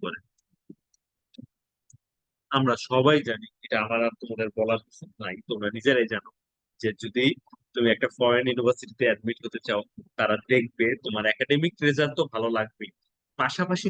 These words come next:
তুমি আর কিছু পারো কিনা, তুমি কোনো প্লেয়ার হিসেবে তোমার কোনো এন্ট্রি আছে কিনা, কিংবা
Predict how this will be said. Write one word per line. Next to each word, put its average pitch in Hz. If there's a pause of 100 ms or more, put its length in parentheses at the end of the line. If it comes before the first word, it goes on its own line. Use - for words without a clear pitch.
তুমি 170
আর 131
কিছু 143 (100)
পারো 104
কিনা, 98 (100)
তুমি 117 (220)
কোনো 123 (680)
প্লেয়ার 131
হিসেবে 139 (140)
তোমার 127
কোনো 123 (120)
এন্ট্রি 120 (100)
আছে -
কিনা, 98 (360)
কিংবা 110